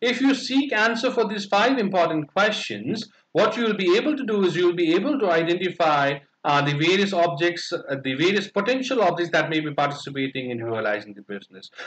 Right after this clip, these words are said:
So business modeling has a very important role to play. Now, once the business modeling phase is over,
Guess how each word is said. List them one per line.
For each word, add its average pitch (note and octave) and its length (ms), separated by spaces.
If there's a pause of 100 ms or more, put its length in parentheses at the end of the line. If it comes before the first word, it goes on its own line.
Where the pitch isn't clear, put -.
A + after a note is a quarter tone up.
So A3+ 140
business A3+ 380
modeling A3+ 480
has G3+ 240
a F#3 60
very A#3 260
important G#3+ 480
role C#3+ 220
to A#2+ 160
play. A#2 320 (340)
Now, C4 260
once C#4+ 220
the D4+ 80
business C4 380
modeling G#3 340
phase G3 260
is E3+ 140
over, C3 500